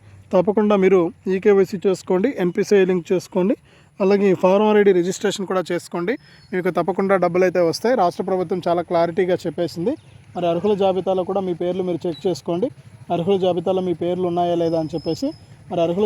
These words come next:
జాబితాలో కనుక మీ పేరు ఉంటే మీకు తప్పకుండా ఈ యొక్క పథకానికి సంబంధించిన డబ్బులు అయితే నేరుగా మీకు రావడం అయితే జరుగుతుంది. కాబట్టి ప్రతి ఒక్కరు కూడా ఈ విషయాన్ని దృష్టిలో పెట్టుకొని ఈ యొక్క పథకాల ద్వారా మీరు లబ్ధి అయితే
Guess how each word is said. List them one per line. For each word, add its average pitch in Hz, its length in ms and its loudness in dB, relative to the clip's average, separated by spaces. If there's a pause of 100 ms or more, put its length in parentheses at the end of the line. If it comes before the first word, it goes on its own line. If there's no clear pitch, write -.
జాబితాలో 185 420 0
కనుక 180 180 -4 (100)
మీ 175 140 -4
పేరు 175 200 -2
ఉంటే 196 180 -4
మీకు 170 180 -10
తప్పకుండా 180 440 -4 (480)
ఈ 170 60 -6
యొక్క 175 200 -6
పథకానికి 170 440 -2
సంబంధించిన 175 380 -4
డబ్బులు 170 260 0
అయితే 185 160 -2 (340)
నేరుగా 185 340 -2
మీకు 170 200 -4
రావడం 170 280 0
అయితే 165 220 -8
జరుగుతుంది. 160 400 -4 (420)
కాబట్టి 170 320 -2
ప్రతి 160 220 -2
ఒక్కరు 185 240 -2
కూడా 185 160 2
ఈ - 80 0
విషయాన్ని 180 320 -4
దృష్టిలో 175 320 -6
పెట్టుకొని 170 340 -4 (420)
ఈ 180 60 -6
యొక్క 165 140 -4 (100)
పథకాల 180 360 -2
ద్వారా 180 220 2
మీరు 160 180 -4
లబ్ధి 151 200 -4
అయితే 170 140 -4